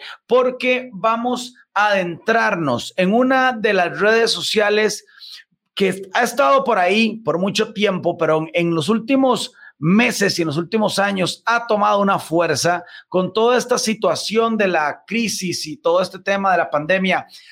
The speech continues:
Ha tomado mayor relevancia, mayor visibilidad y sin duda alguna los expertos dicen de que no se comporta y no se puede descifrar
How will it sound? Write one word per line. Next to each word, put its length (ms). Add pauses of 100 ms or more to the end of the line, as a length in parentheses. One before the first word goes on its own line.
(160)
Ha 140
tomado 360
mayor 760
relevancia, 880
mayor 580
visibilidad 840 (280)
y 160
sin 280
duda 180
alguna 400
los 220
expertos 800 (320)
dicen 640 (120)
de 220
que 160
no 320
se 220
comporta 880
y 100
no 180
se 240
puede 600
descifrar 880